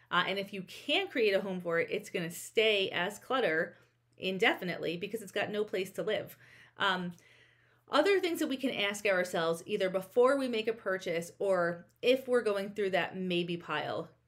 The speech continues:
do I want this? It's a simple question. Do I wanna keep this? You know, there's that whole, "Does it spark joy?" Forget about joy. Do you even want it?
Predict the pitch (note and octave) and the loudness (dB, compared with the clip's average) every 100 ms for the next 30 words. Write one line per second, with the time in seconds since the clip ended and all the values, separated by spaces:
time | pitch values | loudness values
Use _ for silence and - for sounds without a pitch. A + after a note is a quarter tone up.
0 | _ - B3+ D4+ D#4+ - F#3+ G3+ G#3 G3 | _ -2 0 2 0 -2 0 0 2 2
1 | G3 G#3 - - E3 E3 F3 F#3+ A#3 - | 0 -2 -12 -14 -8 -2 2 2 -2 -8
2 | - _ F3+ E3+ D3+ D3+ - - _ _ | -16 _ -4 -2 -2 -6 -14 -18 _ _
3 | A3 A3 F4+ F#4+ F#4 - C4 C#4+ - - | 2 4 2 2 -2 0 -2 -2 -8 -10
4 | - F#3+ G#3+ A3+ C4+ C4+ C#4 D#4 D3+ F3 | -4 0 0 0 -4 -6 -8 -4 -2 -4
5 | - - - - A3 A3+ A3 A3 - - | -6 -20 -20 -4 2 4 6 4 -2 -20
6 | _ G#3+ A3 A#3+ G#3 A3+ A3 A3 F#3+ G#3 | _ 4 6 6 2 4 4 4 4 2
7 | F#3+ - G3+ F#3+ F#3+ F3+ F3 G#3 C4 - | 0 -2 0 0 0 -2 2 2 0 -6
8 | - _ _ - B3+ D#4+ G4+ A#3 F3 F3+ | -20 _ _ -2 2 4 4 4 2 2
9 | A#3 E3 F3 A3+ A#3+ C#4 A#3 F3+ A#2+ - | 2 2 0 -4 -2 -2 -2 -4 -4 -6
10 | - | -10